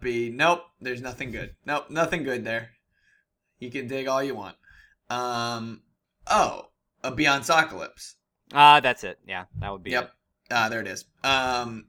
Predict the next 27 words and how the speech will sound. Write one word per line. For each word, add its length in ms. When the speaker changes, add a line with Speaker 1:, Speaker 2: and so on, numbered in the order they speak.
Speaker 1:
Yeah. 180
Speaker 2:
That's 160
what 120
we 100
have 160
in 100
store. 360
Speaker 1:
I 140
Speaker 2:
Clearly. 160
Speaker 1:
think 120
you're. 180
Yeah, 280
absolutely. 680
Because 640
all 260
of, 180
oh 380
my 100
gosh, 380
all 160
of 80
that 160
independence 760
and 180
all 240
of 100
that, 300